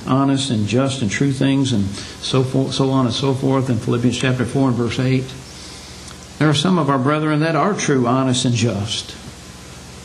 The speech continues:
Maybe they haven't perfected all the other things, but we can look at them and we can see how honest and true they are and how just they are. There are some that are well reported of, of their friends. The people will say good things about them, that they're a,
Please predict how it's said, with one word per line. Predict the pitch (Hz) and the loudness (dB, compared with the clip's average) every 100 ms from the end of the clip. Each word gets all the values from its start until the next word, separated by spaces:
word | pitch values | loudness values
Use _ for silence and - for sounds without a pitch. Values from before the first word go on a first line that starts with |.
| - - | -14 0
Maybe | 185 196 | 2 4
they | 196 | 4
haven't | 202 165 | 2 0
perfected | 160 151 190 190 156 | 0 0 0 2 2
all | 160 160 | 4 4
the | 147 | 4
other | 165 160 | 2 0
things, | 160 180 | 2 2
but | 151 | 2
we | 147 190 | 2 2
can | 170 | 2
look | 185 | 2
at | 143 | 2
them | 170 175 | 2 2
and | 151 | 2
we | |
can | 175 | 2
see | - 175 160 151 - - | 0 2 0 -2 -6 0
how | 143 | 0
honest | 143 175 208 - | 2 0 2 2
and | 135 | 0
true | 135 190 185 | 2 2 4
they | 165 160 | 4 2
are | 170 147 107 - - - - - - | 2 0 -2 -6 -14 -16 -16 -10 0
and | 120 | 4
how | 139 160 | 4 4
just | 135 196 196 | 4 2 2
they | 151 135 | 2 2
are. | 120 101 90 98 - - - - - - - | 2 0 -2 -6 -8 -14 -18 -18 -16 -16 -2
There | 170 180 | 2 4
are | |
some | - 214 214 | 4 2 2
that | 208 | 2
are | 185 | 4
well | 196 220 | 4 4
reported | 196 190 208 208 202 | 2 2 2 2 2
of, | 220 | 2
of | 214 214 | 2 2
their | 214 | 0
friends. | - 170 147 110 107 - 127 - - - - - - | 2 2 2 0 -2 -4 -6 -6 -16 -18 -18 -14 -4
The | 123 | 2
people | 190 190 | 4 4
will | 180 | 2
say | - 202 190 | 2 2 2
good | 156 208 208 | 2 2 2
things | 220 208 | 2 2
about | 185 185 202 165 | 4 2 0 2
them, | 170 | 2
that | 156 147 | 2 2
they're | 170 175 | 2 2
a, | 156 | 2